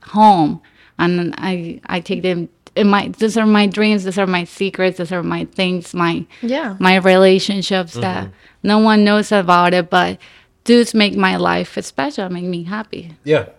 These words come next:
Speaker 3: that's true. That, I mean, yeah, the happiness is the most important thing, right?
Speaker 1: Yeah,
Speaker 3: <laughs>
Speaker 1: that's true, yeah.
Speaker 3: Um, so who's number three?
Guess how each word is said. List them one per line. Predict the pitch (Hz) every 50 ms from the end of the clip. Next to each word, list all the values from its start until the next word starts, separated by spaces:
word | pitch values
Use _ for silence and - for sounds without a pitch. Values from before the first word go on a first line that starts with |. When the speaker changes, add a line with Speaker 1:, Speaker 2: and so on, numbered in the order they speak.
| _
Speaker 3:
that's | - 113 110 - -
true. | - - - 117 107 101 98 - _ _ _
That, | 92 95 - _
I | - 117
mean, | 117 117 110 104 101 67
yeah, | 85 101 104 110 -
the | -
happiness | 107 107 101 101 - 117 110 104 -
is | 113 101 95 95 - _
the | -
most | 98 104 104 - -
important | 101 95 - 104 98 95 -
thing, | 104 104 101 95
right? | 95 95 92 98 -
Speaker 1:
Yeah, | 202 196 185 175 170 170 160
Speaker 3:
<laughs> | - -
Speaker 1:
that's | 170 170 175 190 196 190 185 -
true, | - 196 185 185 180 185
yeah. | 185 170 175 170 175 175 175 160 - - - - - 277 - _ _ _ _ -
Speaker 3:
Um, | 135 139 143 135 135 127 113 -
so | - - - - - 139 123
who's | 110 - 139 131 147
number | 139 131 117 104
three? | - - 120 120 - 185